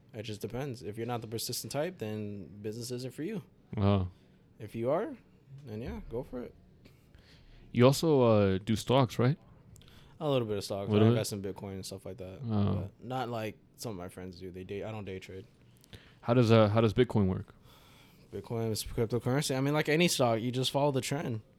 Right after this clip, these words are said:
Speaker 2: Hmm.
Speaker 1: Like, like, uh, the coronavirus. Like, now is a good time to be investing in medicine.
Speaker 2: Yeah.
Speaker 1: You know, 'cause everyone's gonna start getting into medicine.
Speaker 2: Uh-huh.
Speaker 1: Same thing with marijuana. Marijuana is a growing trend right now.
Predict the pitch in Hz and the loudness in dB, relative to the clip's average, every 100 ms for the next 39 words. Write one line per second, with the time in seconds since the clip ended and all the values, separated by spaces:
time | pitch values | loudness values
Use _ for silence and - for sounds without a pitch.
0 | _ _ _ 107 104 104 113 101 - 120 | _ _ _ -4 -4 -2 -8 -10 -8 -6
1 | 110 123 113 104 107 147 165 120 101 95 | -4 -2 -2 -4 -4 -2 0 0 -4 -6
2 | - - - - - - 98 95 - - | -8 -12 -16 -20 -20 -16 -12 -10 -12 -18
3 | 104 117 131 123 123 120 123 123 - 113 | -16 -10 -6 -4 -4 -4 -4 0 4 4
4 | 110 104 120 107 117 123 117 110 143 156 | 2 0 0 0 -2 -2 -2 0 0 -2
5 | 95 92 - _ - 107 98 - - - | -4 -8 -14 _ -6 -2 0 -2 -12 -20
6 | - 113 101 104 104 104 113 117 110 123 | -12 -8 -6 -6 -4 -4 -4 -4 -2 -2
7 | 120 113 71 - _ - 110 113 110 110 | -2 -6 -14 -20 _ -10 -6 -6 -4 -4
8 | 147 - 92 90 - - - - - 110 | -4 -6 -8 -10 -16 -20 -20 -18 -4 2
9 | 107 98 90 104 101 113 113 110 113 120 | 2 2 -2 -6 -6 -4 -4 -4 -4 -2
10 | 131 156 101 98 101 107 110 113 113 117 | -2 -2 -4 -4 -4 -4 -6 -6 -4 -4
11 | 117 - 147 127 98 95 | -4 -4 -4 -4 -4 -6